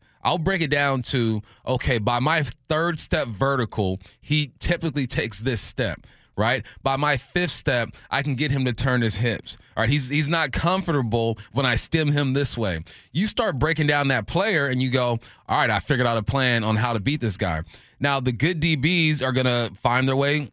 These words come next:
out of it. They're gonna get out of that dark place and be good. Then I go back to what Reek has been. He's only been a D B like three, three years now, right? So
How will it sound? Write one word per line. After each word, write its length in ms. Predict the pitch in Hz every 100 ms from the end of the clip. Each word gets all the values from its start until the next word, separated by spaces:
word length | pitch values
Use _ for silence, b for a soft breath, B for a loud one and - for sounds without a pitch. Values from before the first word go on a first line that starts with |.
| -
out 200 | 117 113
of 100 | 107
it. 160 | 135 -
They're 120 | 107
gonna 140 | 107
get 140 | 104 123
out 60 |
of 40 | 135
that 140 | 131
dark 200 | 123 110
place 360 | - 110 117 - b b _
and 140 | 123 120
be 100 | 117
good. 320 | 175 135 78 b b b b 95 _
Then 220 | 113 139
I 80 | 151
go 120 | 139
back 200 | 131 135
to 120 | 123 127
what 240 | 127 120
Reek 220 | 113 131
has 140 | 123 101
been. 280 | 135 147
He's 100 | 110
only 160 | 127 147
been 140 | 127
a 60 | 120
D 120 | 110
B 160 | 107 147
like 220 | 120 92
three, 440 | 113 113 104 104 98
three 180 | - 113
years 320 | 113 156 98
now, 160 | 90 82
right? 200 | 87 107
So 220 | - 117